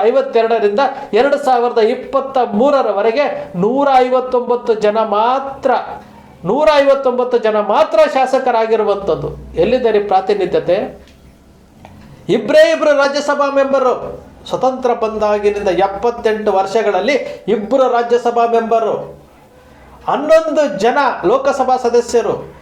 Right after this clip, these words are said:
ಇಪ್ಪತ್ತೈದು ಜನ ವಿಧಾನ ಪರಿಷತ್ ಸದಸ್ಯರು, ಇಪ್ಪತ್ತೈದು ಜನ ಸಚಿವರುಗಳಾಗಿರುವಂಥದ್ದು.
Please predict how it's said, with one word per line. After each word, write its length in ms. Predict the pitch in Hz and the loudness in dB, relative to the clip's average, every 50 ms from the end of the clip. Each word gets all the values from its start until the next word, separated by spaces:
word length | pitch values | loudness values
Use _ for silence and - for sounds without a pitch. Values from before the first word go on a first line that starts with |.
| - - - - - - | -20 -20 -20 -14 -4 -2
ಇಪ್ಪತ್ತೈದು 840 | 226 285 - 277 - - 294 285 285 294 294 277 269 269 262 247 | -2 -2 -2 -4 -2 -2 -2 -2 0 0 2 2 2 4 2 0
ಜನ 220 | 240 240 233 240 254 254 | 2 2 2 0 2 0
ವಿಧಾನ 340 | 233 208 214 233 247 247 247 247 | 0 2 2 2 2 2 2 0
ಪರಿಷತ್ 420 | 247 240 233 220 - 240 233 226 | -2 -2 -2 0 0 -2 -2 0
ಸದಸ್ಯರು, 720 | - 220 208 214 214 214 - 214 185 147 127 - - - - - - - - - - - | -2 -2 0 0 0 0 0 0 0 -2 -4 -8 -10 -16 -20 -20 -20 -20 -20 -16 -6 -2
ಇಪ್ಪತ್ತೈದು 880 | - 294 294 - - - 311 311 311 311 311 285 285 285 277 269 254 247 | 0 0 0 -2 -4 2 2 2 2 2 0 -2 0 0 0 0 0 0
ಜನ 200 | 247 240 240 277 269 269 - | 0 0 0 0 -2 -2 -2
ಸಚಿವರುಗಳಾಗಿರುವಂಥದ್ದು. 1300 | 240 220 220 269 269 262 247 240 226 214 202 202 196 202 196 190 175 170 165 - - 143 123 - - - | -2 -2 0 2 2 2 2 2 2 0 0 0 0 0 0 0 0 -2 -4 -2 -4 -4 -4 -4 -6 -12